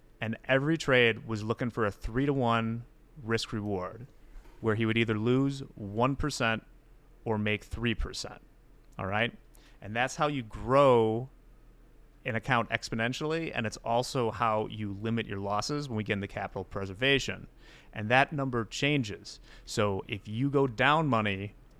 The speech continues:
your one percent that you're wagering is going down. If you're up money, all right, if you keep building that account, that is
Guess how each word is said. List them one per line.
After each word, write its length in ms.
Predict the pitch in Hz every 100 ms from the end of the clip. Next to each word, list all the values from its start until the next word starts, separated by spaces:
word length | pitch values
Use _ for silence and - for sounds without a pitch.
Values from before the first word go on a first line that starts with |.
| -
your 160 | 113
one 280 | 113 123 139
percent 460 | 135 120 - 120 -
that 180 | 113
you're 460 | 110 113 110 107 107 - 120 110
wagering 680 | 120 131 117 107 104 98 98 - -
is 120 | 117
going 360 | 104 123 110 101
down. 380 | 98 113 95 - - - - - - -
If 140 | -
you're 160 | 101 -
up 240 | 147 185
money, 460 | 131 110 98 98 117 - - -
all 80 | 104
right, 260 | 104 107 117
if 100 | 110
you 80 | 123
keep 240 | - 143
building 240 | - 120 151
that 120 | 165
account, 360 | 180 190 190 208 - - - - - 110
that 300 | 107 127 151 - -
is 440 | 139 127 117 107